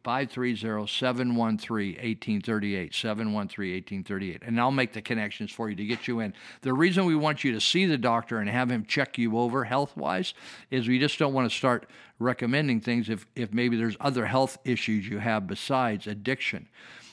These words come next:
But we'll recommend you, uh, we have medication that, that can be provided to you to stop the withdrawals.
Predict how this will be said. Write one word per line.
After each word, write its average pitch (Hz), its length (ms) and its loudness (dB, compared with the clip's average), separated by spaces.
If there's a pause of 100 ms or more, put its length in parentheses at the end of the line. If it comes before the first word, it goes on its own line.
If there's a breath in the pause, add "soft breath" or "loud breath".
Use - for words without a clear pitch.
(180 loud breath)
But 120 160 4
we'll 147 240 6
recommend 135 640 4
you, 127 360 4
uh, 107 300 0 (200)
we 120 140 0
have 113 80 2
medication 127 760 0 (400 loud breath)
that, 110 360 -4
that 120 180 0
can 110 140 0
be 110 100 2
provided 117 580 -2
to 117 100 -2
you 113 120 2
to 90 80 -4
stop - 380 -2
the 110 80 -2
withdrawals. 123 580 0